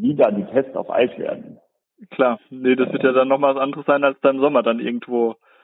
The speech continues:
Speaker 2: durch die Gegend
Speaker 1: Klar.
Speaker 2: zu fahren.
Speaker 1: Das, gut, das ist aber auch wie mit dem Fahrrad. Ein Fahrrad im Winter ist auch
Speaker 2: Klar.
Speaker 1: gefährlicher, sag ich, oder ich meine, es ist halt einfach rutschig auf Eis.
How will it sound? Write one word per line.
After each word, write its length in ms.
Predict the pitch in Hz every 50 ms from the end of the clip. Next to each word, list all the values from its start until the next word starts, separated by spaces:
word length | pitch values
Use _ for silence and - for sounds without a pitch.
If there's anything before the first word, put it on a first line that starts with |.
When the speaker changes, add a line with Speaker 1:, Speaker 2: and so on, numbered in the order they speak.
| _ _ _ -
Speaker 2:
durch 160 | 131 120 -
die 100 | - 117
Gegend 260 | - 123 120 120 120
Speaker 1:
Klar. 180 | 110 101 98 90
Speaker 2:
zu 80 | 92 117
fahren. 220 | 117 113 113 110 - - _ _ _ _ _ _ _ -
Speaker 1:
Das, 120 | 107 104 - - - - -
gut, 180 | 113 135 123 127
das 140 | 120 104 123
ist 120 | 139 131
aber 220 | 151 127 123 120
auch 240 | 110 117 123 120 120
wie 80 | 120 120
mit 180 | 117 110 98
dem 40 | -
Fahrrad. 440 | - 104 113 123 127 127 123 - -
Ein 200 | 104 95 107 104
Fahrrad 320 | - 107 110 113 123 113
im 100 | 107 95
Winter 260 | 98 113 123 113 113 101
ist 160 | 101 - -
auch 520 | - 98 107 - - - - - - - _ _ _ _ _ _ _ _ _ _ - 139
Speaker 2:
Klar. 160 | 120 - 101 95
Speaker 1:
gefährlicher, 600 | 90 101 101 - - - - 101 98 92 98 95
sag 140 | 87 95 95
ich, 60 | 95
oder 180 | 101 98 95 92
ich 80 | 92
meine, 160 | 98 98 98 95
es 60 | 107
ist 120 | 120 107
halt 140 | 110 101 -
einfach 220 | 95 80 90 87
rutschig 280 | 95 113 107 - 104 -
auf 160 | 92 - -
Eis. 280 | - - 98 101 107